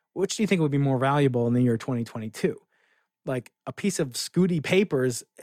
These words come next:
I mean, like, some collector, you might get ten bucks for it or something. These books are, like, priceless, literally pri-, 'cause there's so few of them left. So if he had just provided <laughs> for his family and his, and his, uh, and the ancestor,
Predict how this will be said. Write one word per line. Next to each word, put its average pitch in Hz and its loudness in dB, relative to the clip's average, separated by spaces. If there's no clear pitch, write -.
I - -12
mean, 269 -2
like, - -12
some 175 -2
collector, 143 -2
you 247 -4
might 285 -2
get 110 -10
ten 117 -10
bucks 107 -10
for 110 -8
it 104 -10
or - -10
something. 107 -12
These 175 4
books 220 2
are, 151 4
like, 127 -2
priceless, - -8
literally 143 0
pri-, - -8
'cause 135 -4
there's 135 -2
so 175 0
few 165 0
of 143 0
them 113 -4
left. - -8
So 185 2
if - 0
he 240 2
had 254 0
just 202 -4
provided 156 -2
<laughs> - -20
for 160 2
his 143 0
family 156 0
and 131 -2
his, 127 -6
and 135 -4
his, 123 -6
uh, 117 -10
and 127 -6
the 127 -4
ancestor, 139 -2